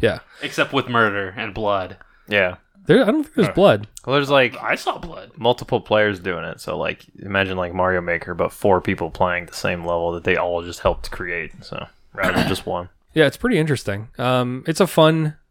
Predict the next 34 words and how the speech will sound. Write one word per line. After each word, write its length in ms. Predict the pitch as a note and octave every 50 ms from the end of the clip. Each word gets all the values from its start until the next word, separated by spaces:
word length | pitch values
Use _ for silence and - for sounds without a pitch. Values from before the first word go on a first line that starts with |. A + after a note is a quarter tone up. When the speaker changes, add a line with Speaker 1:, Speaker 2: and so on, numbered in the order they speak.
| _ _ -
Speaker 1:
idea 400 | A#2+ B2 A#2 A2+ A#2 A#2 A#2+ B2
for 240 | - - B2 A2+ A2
a 60 | -
four-player 380 | - A#2+ A2+ - C3+ A#2+ A2+ A2
game. 180 | A#2 A#2 A#2 A#2+
We 80 | A#2
played 200 | A#2 - C#3+ B2
a 40 | A2+
bit 200 | G2+ - B2 A#2
of 100 | A2+ A2+
it, 240 | A#2+ A#2+ A#2+ - - _ - -
I 80 | - A2
think. 280 | A#2+ A#2 A#2 A2 - -
Wait. 280 | - C3 A#2 A2+ - - - - - - - - - - _ _ _ _ _ _ _ _ _ _ _ _ _ _ _ _ _
Okay, 260 | F3+ D3 C#3+ A#2+ G2+
the, 420 | G2+ A2+ C3 B2 A#2+ A#2 A#2+ A#2+ C#3
Justin 320 | B2 D3+ D#3 - - D#3+
and 140 | D3 B2+ A2+
Sam 180 | - C3 A#2+ A2+
and 80 | A2
I 60 | G#2 G2
have 100 | F#2 -
played 220 | - G2+ G2 F#2+
for 100 | G#2 F#2
sure. 300 | - - A2+ F#2+ F2+ F#2
I, 100 | F#2 F#2 A2 -
I'm 240 | B2+ A2 G#2 G2 - _ - C3
not 160 | A#2 G2+ G#2
sure 80 | G#2
you 80 | F#2 F2+
did. 160 | F2 F#2 F2+ - - _ -
Okay. 140 | - - F#2
Speaker 4:
No. 220 | F2 F2+ F2 F2 - - - - - - - _ -
Speaker 1:
Um, 460 | B2 A#2+ A#2 A2+ A2 G#2+ G#2+ G#2+ G#2+